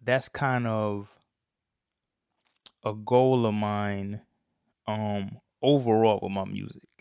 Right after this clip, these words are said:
Now, I'm not saying, like, when I sit down and, like, you know, make something, I'm trying to, I'm thinking of, "Okay, this is the, this beat I want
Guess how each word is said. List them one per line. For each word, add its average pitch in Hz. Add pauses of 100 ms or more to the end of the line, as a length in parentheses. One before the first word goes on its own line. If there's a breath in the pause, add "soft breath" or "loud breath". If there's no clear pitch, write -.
(840)
Now, 113
I'm 135
not 113
saying, 117
like, 104
when 104
I 98
sit 101
down 107
and, 101
like, 95 (120)
you 113
know, 92
make 107
something, 95
I'm 101
trying 98
to, 92 (160)
I'm 104
thinking 110
of, 98
"Okay, 107 (160)
this 123
is 113
the, 104 (160)
this - (200)
beat 123
I 113
want 117